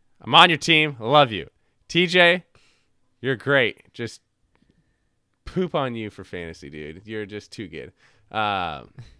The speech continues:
all right, we're gonna, we're gonna quickly go over this. We kinda did a little bit of, uh, of a recap of the last couple weeks, so we're just gonna look at week ten, and we're gonna do our, our matchup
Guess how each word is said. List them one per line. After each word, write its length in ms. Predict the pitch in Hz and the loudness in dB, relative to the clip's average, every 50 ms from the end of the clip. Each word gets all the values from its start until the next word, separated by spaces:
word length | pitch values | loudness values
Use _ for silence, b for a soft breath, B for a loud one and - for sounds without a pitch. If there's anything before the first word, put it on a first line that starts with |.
| B B B B _ _ _ | B B B B _ _ _
all 140 | - 135 143 | 0 2 4
right, 220 | 143 135 127 107 127 | 4 4 2 2 0
we're 140 | 160 180 | -2 -2
gonna, 240 | 196 214 208 190 156 113 | 0 0 0 0 0 -2
we're 140 | 139 165 180 | -4 -8 -8
gonna 180 | 196 196 180 | -8 -8 -10
quickly 280 | 151 - - 165 170 156 | -10 -12 -14 -12 -10 -6
go 180 | 135 143 135 135 | -2 0 0 0
over 160 | 135 131 131 | 0 0 -2
this. 300 | 127 127 127 - - - _ _ _ _ - | -4 -4 -4 -6 -10 -20 _ _ _ _ -10
We 100 | 139 139 | -10 -6
kinda 280 | - - 180 190 180 160 | -2 0 0 2 2 0
did 140 | 143 156 143 | 0 0 0
a 40 | 139 | 2
little 220 | 135 135 135 131 | 2 4 2 2
bit 180 | 107 143 131 127 | 2 2 2 2
of, 260 | 123 120 107 104 117 | 2 2 0 0 0
uh, 380 | 117 110 110 107 104 101 - - | 2 2 4 4 2 0 0 -2
of 140 | - 110 110 | -4 -6 -6
a 40 | 117 | -6
recap 720 | 110 107 113 117 113 - - 127 107 104 104 - - - - _ _ _ _ - | -8 -6 -6 -8 -8 -6 -4 -2 -2 -2 -2 -4 -8 -14 -16 _ _ _ _ -10
of 180 | - 107 101 98 | -10 -8 -8 -6
the 80 | 110 | -4
last 300 | 104 104 101 104 101 - | -2 -2 -2 -2 -4 -6
couple 240 | - 117 107 - 104 | -10 -12 -12 -10 -10
weeks, 240 | 101 104 101 95 - | -10 -8 -10 -10 -12
so 280 | - - 113 107 104 101 | -8 -6 -4 -4 -4 -4
we're 180 | 98 120 147 | -4 -4 -4
just 160 | 156 170 - | -4 -6 -6
gonna 140 | - 180 139 | -4 -4 -4
look 180 | 131 135 135 - | -2 -4 -4 -4
at 120 | 131 - 101 | -4 -4 -6
week 180 | 104 104 - - | -8 -12 -14 -12
ten, 360 | - 117 101 98 110 135 160 _ b b b b b b b b | -8 -6 -4 -4 -6 -8 -12 _ b b b b b b b b
and 200 | - 110 113 113 | -12 -10 -10 -8
we're 140 | 113 120 120 | -8 -8 -6
gonna 180 | 120 127 120 113 | -6 -6 -6 -6
do 400 | 107 110 117 117 117 117 113 - | -8 -8 -8 -6 -6 -6 -6 -6
our, 520 | 69 101 104 101 104 101 98 98 98 98 - _ _ _ _ _ _ | -6 -4 -4 -2 -2 -2 -4 -4 -6 -8 -10 _ _ _ _ _ _
our 200 | - 101 101 98 | -10 -8 -6 -6
matchup 600 | 98 104 120 123 127 139 - - 151 147 143 143 | -4 -2 0 0 0 0 -2 -2 -2 -2 -2 -4